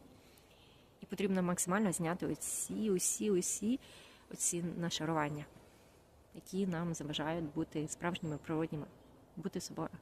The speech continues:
розумієте? І, е, насправді в цьому житті ми можемо пробувати експериментувати задля того,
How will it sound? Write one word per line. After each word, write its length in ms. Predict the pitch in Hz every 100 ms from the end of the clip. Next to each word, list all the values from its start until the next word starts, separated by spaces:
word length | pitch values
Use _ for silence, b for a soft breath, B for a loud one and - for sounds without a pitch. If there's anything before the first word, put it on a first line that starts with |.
| -
розумієте? 420 | 160 160 165 185 - - B B B B B B B B B B B B B B - - - - - -
І, 200 | 208 196
е, 320 | 190 185 180 B B B B - - - - - - - - - - -
насправді 380 | 185 - 185 175
в 40 |
цьому 200 | - 180
житті 320 | 180 - 202
ми 120 | 294 202
можемо 880 | 190 202 190 175 175 165 165 160 156 B B B B - - - - - - - -
пробувати 600 | 185 180 175 175 180 -
експериментувати 960 | 214 - 226 214 190 175 165 151 - 185 -
задля 320 | 180 185 175
того, 400 | - 185 -